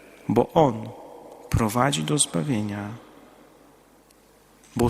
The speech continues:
Syn Człowieczy przyszedł na świat nie po to, aby Go potępić,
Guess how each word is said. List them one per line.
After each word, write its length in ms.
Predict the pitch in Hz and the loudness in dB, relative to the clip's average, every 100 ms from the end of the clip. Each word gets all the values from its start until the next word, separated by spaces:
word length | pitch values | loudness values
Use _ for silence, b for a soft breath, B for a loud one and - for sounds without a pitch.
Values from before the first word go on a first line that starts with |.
| - | 4
Syn 200 | 208 214 | 4 2
Człowieczy 680 | - 180 160 143 117 - 113 117 - - - - - - - - | 0 0 4 2 0 -8 -10 -12 -16 -20 -20 -20 -20 -20 -18 -6
przyszedł 600 | - 165 170 190 180 139 | 2 4 4 2 0 0
na 220 | 135 127 | 0 0
świat 580 | - - 120 117 - - - - - - | -2 -2 0 0 -6 -14 -18 -20 -16 -4
nie 240 | 104 170 | 2 2
po 300 | 190 - 123 - | 2 0 0 -2
to, 240 | - 98 107 - - - - - - - | -4 -4 -6 -14 -20 -20 -20 -20 -20 -4
aby 280 | 107 104 110 | -2 0 0
Go 160 | - 107 | 0 -2
potępić, 1000 | 110 - 101 98 - - - - - | -2 -4 -6 -6 -10 -10 -10 -10 -12